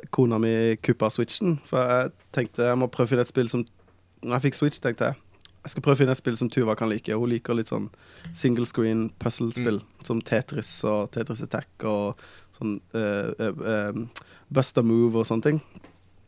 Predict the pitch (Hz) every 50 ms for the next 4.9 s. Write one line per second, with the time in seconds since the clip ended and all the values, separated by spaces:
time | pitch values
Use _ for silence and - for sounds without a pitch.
0 | _ _ - - - - - - - - - _ - - 120 123 127 120 120 117
1 | 113 113 - - - - - 135 139 135 - - - - 143 139 139 139 139 -
2 | - _ - - - 139 131 - 135 131 - - 131 - - 131 123 - 135 123
3 | 120 120 113 117 120 120 131 135 131 - - - - - 135 156 - - - -
4 | - - - - - - - - - - 117 131 - 135 120 113 101 87